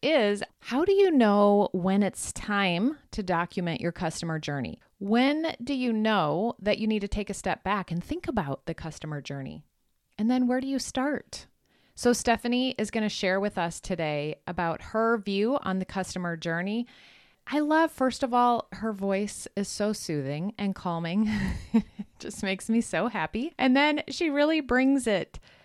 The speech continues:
back to simplicity over and over. So you are gonna enjoy this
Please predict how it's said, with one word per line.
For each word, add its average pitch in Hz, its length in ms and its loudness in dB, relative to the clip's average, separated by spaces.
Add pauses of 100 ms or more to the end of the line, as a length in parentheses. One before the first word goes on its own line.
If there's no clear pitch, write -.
(140)
back 226 400 2
to 240 140 0
simplicity - 880 -4 (100)
over 214 560 2
and 196 240 -2
over. 139 420 -4 (280)
So - 120 -2
you 240 180 4
are 349 120 4
gonna 359 240 0
enjoy 247 760 2
this 226 540 -2